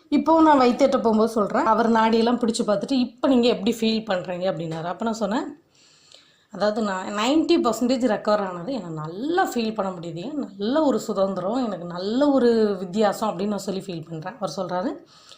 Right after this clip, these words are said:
"இந்த ஒரு பதினஞ்சு நாளைக்கு மட்டும்தாம்மா நம்ம மருந்து தந்திருக்கேன், அதுவும் அளவு குறைச்சு தான் தந்திருக்கேன். இந்த ஒரு பதினஞ்சு நாள் நீங்க சாப்பிட்டா போதும், அதுக்கப்புறம் இது நீங்க சாப்பிடவே வேண்டாம். உங்களோட வாழ்வியல் நடைமுறையை மட்டும் அப்படியே ஃபாலோ பண்ணிக்கோங்க,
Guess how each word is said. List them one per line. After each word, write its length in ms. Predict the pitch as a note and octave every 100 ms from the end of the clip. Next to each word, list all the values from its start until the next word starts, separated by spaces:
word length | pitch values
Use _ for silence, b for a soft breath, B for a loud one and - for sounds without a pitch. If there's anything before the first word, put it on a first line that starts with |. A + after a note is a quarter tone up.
| b b
"இந்த 260 | C#4 D#4+ F4
ஒரு 140 | C#4+
பதினஞ்சு 500 | C#4 A3 A#3 B3+ A#3+
நாளைக்கு 340 | A#3 A3 A3+ A#3+
மட்டும்தாம்மா 600 | G3+ - B3 A#3 G#3+ B3+
நம்ம 100 | C4+
மருந்து 440 | G3+ F#3+ G3 G#3
தந்திருக்கேன், 540 | G#3+ F#3+ F3+ A3+ E4+
அதுவும் 280 | A#3+ F#3 C4
அளவு 340 | G#3+ F#3+ A#3 A#3+
குறைச்சு 320 | G3+ F#3 F#3+ G#3
தான் 160 | G#3+
தந்திருக்கேன். 540 | A#3+ G3 E3 E3 B3+ G#4+ - B B B B
இந்த 160 | C#4+
ஒரு 140 | C#4 B3
பதினஞ்சு 480 | B3+ B3+ D#4 D#4+ D4
நாள் 180 | D4+
நீங்க 200 | D#4+ C4+
சாப்பிட்டா 380 | C4+ B3 G#3 A3
போதும், 320 | G#3 F3+ C#4
அதுக்கப்புறம் 520 | D4+ G3 G3+ F#3+ B3+ C4
இது 120 | G3
நீங்க 240 | G3 F#3+ G3
சாப்பிடவே 500 | G3 G3+ A3 A3+ A#3+
வேண்டாம். 460 | F#3 E3+ D4 E4
உங்களோட 500 | A3 A#3+ C4 C#4 C4+
வாழ்வியல் 460 | A3+ A3+ C4 C4+ B3+
நடைமுறையை 540 | A3 G#3 A3 A3 G#3+
மட்டும் 420 | G#3 G#3+ - F#4
அப்படியே 180 | B3 B3
ஃபாலோ 240 | B3 F#3+ F3+
பண்ணிக்கோங்க, 540 | F3+ E3+ - E3 E3